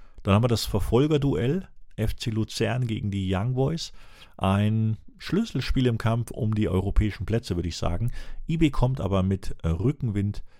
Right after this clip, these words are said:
des Sanchez-Deals. Also ich tippe mal, dass I B ein Momentum setzt, also fortsetzt und die das Ding gewinnen, souverän mit drei, wenn nicht sogar vier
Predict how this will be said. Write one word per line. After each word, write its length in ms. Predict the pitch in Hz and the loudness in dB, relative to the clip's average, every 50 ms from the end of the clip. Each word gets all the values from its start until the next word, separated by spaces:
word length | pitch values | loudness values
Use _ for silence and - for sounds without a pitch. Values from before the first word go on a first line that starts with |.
| - - - - | -20 -20 -12 -4
des 280 | - 95 95 - - - - | -2 -2 -2 -2 -6 -14 -12
Sanchez-Deals. 1040 | - - - - 92 92 117 107 - 87 80 - - - - - - - - - | -10 -10 -6 -4 -2 -2 -2 -2 -2 -4 -4 -4 -6 -10 -10 -8 -8 -10 -10 -6
Also 240 | - 82 78 85 82 - | -6 -4 -2 -2 -4 -6
ich 220 | - - - - - - - - - - - - - - | -6 -14 -14 -20 -20 -20 -20 -20 -20 -20 -20 -18 -10 0
tippe 320 | - 185 190 - 160 151 | 0 0 2 2 0 2
mal, 420 | 120 101 98 107 127 147 170 170 - - - - - - - | 2 2 2 2 2 0 -2 -4 -6 -10 -18 -18 -18 -14 -6
dass 280 | - 113 107 - - - - - - | -4 -2 -2 -4 -6 -12 -16 -12 -8
I 140 | 143 147 151 | -6 -6 -4
B 320 | 135 - 135 127 127 131 - | 0 2 2 4 4 2 0
ein 280 | - 101 104 110 107 | 0 0 0 0 0
Momentum 600 | 104 101 98 92 95 98 113 127 - 143 135 127 | 0 2 2 2 2 2 0 0 -2 -2 -2 -2
setzt, 460 | 123 131 135 - - - - - - - | -2 -2 -4 -4 -8 -14 -16 -16 -14 -10
also 180 | - 82 80 | -8 -8 -8
fortsetzt 720 | 73 - - 98 110 - - - 131 131 131 - - - - | -6 -4 -2 -2 -2 -2 -4 -6 -6 -6 -6 -10 -16 -12 -6
und 300 | - 101 107 113 - - - - - - _ _ _ _ _ - - | -4 -2 -2 -2 -4 -8 -18 -20 -20 -20 _ _ _ _ _ -6 -4
die 100 | 110 107 | 0 2
das 200 | 113 101 - - | 2 0 0 0
Ding 180 | 113 104 98 | -2 0 0
gewinnen, 380 | 92 85 80 87 90 95 92 85 | 2 4 4 4 4 4 2 2
souverän 600 | 87 101 107 104 104 90 87 87 87 87 90 90 | 2 0 2 2 2 2 2 0 0 0 0 0
mit 140 | 87 85 - - - | 0 -2 -2 -4 -8
drei, 500 | - - - - 76 87 92 98 95 95 87 | -6 -4 -2 0 0 0 2 2 0 0 0
wenn 120 | 85 87 92 | 0 0 -2
nicht 140 | 90 - | -2 -4
sogar 320 | - - 80 80 85 85 80 | -4 -6 -4 -2 -2 -2 -2
vier 420 | - - - - 87 - - 107 | -2 -4 -4 -4 -4 -4 -4 -6